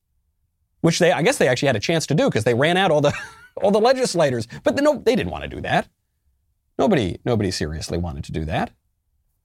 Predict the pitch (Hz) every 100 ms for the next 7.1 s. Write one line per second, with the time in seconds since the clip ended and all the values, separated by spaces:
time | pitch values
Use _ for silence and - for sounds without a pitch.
0 | _ _ _ _ _ - - 185 180 180
1 | 180 175 190 185 190 160 - - - _
2 | _ _ _ _ _ _ _ _ _ _
3 | _ _ _ _ _ - 156 160 147 -
4 | 190 190 151 135 151 240 - - - 156
5 | 165 175 - - 139 123 117 113 _ _
6 | _ _ _ _ _ - 160 110 76 -